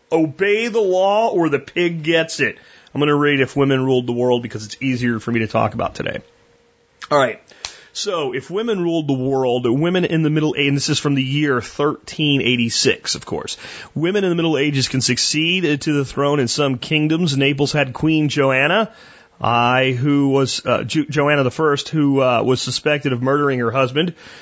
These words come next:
She was strangled in turn by the next king of Naples. Poland has a prepubescent girl ruling them. King Hedwig,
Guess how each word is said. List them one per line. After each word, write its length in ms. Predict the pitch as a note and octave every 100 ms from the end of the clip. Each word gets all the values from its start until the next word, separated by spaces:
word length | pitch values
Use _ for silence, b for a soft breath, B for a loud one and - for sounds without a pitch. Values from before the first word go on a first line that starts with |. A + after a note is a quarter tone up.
| B
She 140 | - D3+
was 140 | C3+
strangled 520 | - D#3 D#3+ D#3+ D3
in 80 | C3
turn 260 | C#3 D3+ C#3
by 100 | B2
the 80 |
next 240 | B2 C3 -
king 260 | - C3+
of 120 | B2 A2+
Naples. 460 | A#2+ A#2+ A#2+ A2+
Poland 500 | - - D3 E3 D3
has 260 | C#3+ C3 A#2
a 140 | A2+
prepubescent 960 | - - E3 E3 D#3 D#3+ C3+ C3 B2 B2
girl 300 | B2+ B2+ A#2
ruling 420 | A#2+ D3 D#3+ B2+
them. 300 | A2+ A#2+ D#3 B B B
King 300 | - D3+ C#3
Hedwig, 640 | C3 - E3 C3+ C3 C#3+ C#3